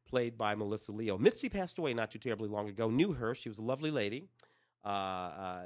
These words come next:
when I used to diddle around up at the Comedy Store every now and again, trying my hand at stand-up comedy, she was always very nice to me. Um, one of the best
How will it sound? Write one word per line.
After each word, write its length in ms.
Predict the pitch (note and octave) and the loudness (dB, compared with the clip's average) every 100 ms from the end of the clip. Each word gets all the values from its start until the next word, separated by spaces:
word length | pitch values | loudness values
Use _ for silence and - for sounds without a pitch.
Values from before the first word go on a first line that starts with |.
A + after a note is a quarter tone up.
| F2+ F#2 | -12 -10
when 100 | G2+ | -10
I 60 | |
used 160 | G#2 - | -10 -14
to 80 | G2 | -16
diddle 240 | G#2+ G#2+ | -12 -8
around 240 | A2 G#2 | -4 -4
up 80 | G#2+ | -6
at 60 | - | -14
the 120 | - | -4
Comedy 300 | B2 A2 G2 | 0 2 0
Store 280 | - B2+ A#2 | -2 2 4
every 100 | A2 | 4
now 140 | B2 | 2
and 80 | A2+ | 2
again, 260 | A#2 E3 E3 | 2 0 0
trying 260 | C#3+ B2+ | 0 0
my 140 | A#2 A2+ | 0 0
hand 180 | B2 G#2+ | 0 -2
at 60 | - _ - _ | -8 _ -20 _
stand-up 340 | - C#3 C3 - | -2 0 2 0
comedy, 340 | D3 E3+ E3+ | -4 -4 -4
she 140 | - A2 | -6 -6
was 140 | G2+ | -4
always 240 | D#3+ C#3+ | -4 -4
very 160 | - - | -4 -4
nice 240 | D3+ G#2+ | -4 -6
to 80 | - | -6
me. 120 | E2 - - - | -8 -8 -18 0
Um, 400 | A2+ A#2+ A#2+ A#2 | 6 8 8 4
one 240 | G#2+ C3 E3 | 6 8 8
of 80 | C#3 | 6
the 80 | |
best 600 | A2 G2+ A3 A3 - - | -2 0 2 2 -2 -6